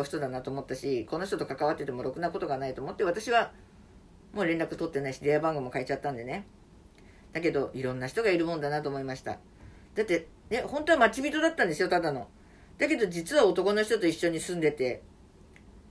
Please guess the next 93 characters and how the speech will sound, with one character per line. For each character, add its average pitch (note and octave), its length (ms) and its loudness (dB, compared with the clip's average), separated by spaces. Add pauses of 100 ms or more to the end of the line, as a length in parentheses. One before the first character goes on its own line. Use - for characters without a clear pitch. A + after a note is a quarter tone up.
(420)
で、 A3+ 500 6 (680)
ね、 C4 140 -4
そ A#3+ 140 -2
の F#3 100 0
恋 G3 240 8
人 F#3+ 140 4
が、 F#3 380 4 (320)
「帯 G3 180 2
広 G3+ 240 8
刑 A3+ 80 4
務 G#3 160 8
所」 G3+ 120 2
っ - 20 -4
て C#3+ 100 0
書 G3+ 100 4
い F#3 80 2
て D#3+ 80 0
き D3 40 -8
た D3 100 0
こ D3 100 -2
と D3 80 0
に C3+ 100 -2
腹 D3 200 2
を D#3+ 40 4
立 C#3+ 160 0
て - 80 -12
て、 - 120 -12
「な F#3 120 2
ん E4+ 60 -4
で - 60 -4
刑 F#3+ 120 -2
務 F3 120 -4
所 F3 120 -4
な D#3 100 -4
ん C#3 40 -6
て B2+ 80 -6
名 C#3+ 140 -6
前 C#3+ 160 -6
ね、 A3 240 -4 (300)
わ - 120 -2
ざ F3 100 -2
わ D3 40 0
ざ C3 100 -4
書 G3 120 -2
い F#3 40 0
て D#3+ 80 -4
く G#3 120 4
る F#3 80 4
の F3+ 100 -2
よ」 A2 180 -4
っ - 40 -18 (100)
て。 - 80 -20 (920)
「隣 D4+ 280 0
近 D4 180 -2
所 A#3 80 -2
の G3 80 -2
人 F3+ 160 -6
に E3 120 -2
見 D#3+ 80 0
ら G3+ 60 6
れ G3 80 2
た E3 100 -2
ら D3+ 100 -2
ど C#4+ 140 4
う F4 60 4
す - 100 0
る A3 100 2
の E3+ 80 0
よ」 B2 140 -2
っ G2 60 -12
て。 - 180 -20 (520)
「い - 40 -6
や、 C#3 60 -2
で B2+ 80 -2
も - 100 -6
そ C#3+ 160 -4
こ E3+ 200 -2
怒 A4 200 0
る C5+ 100 0
と G4+ 120 4
こ B3 100 2
か G3 140 4
な」 D#3 220 0
っ B2+ 40 -6
て、 - 100 -6
全 A3 380 2
く G4 60 4
私 F4 200 6
と D4+ 80 -2
感 D4+ 160 4
性 A3 120 2
が F3+ 80 2
違 E3+ 140 -4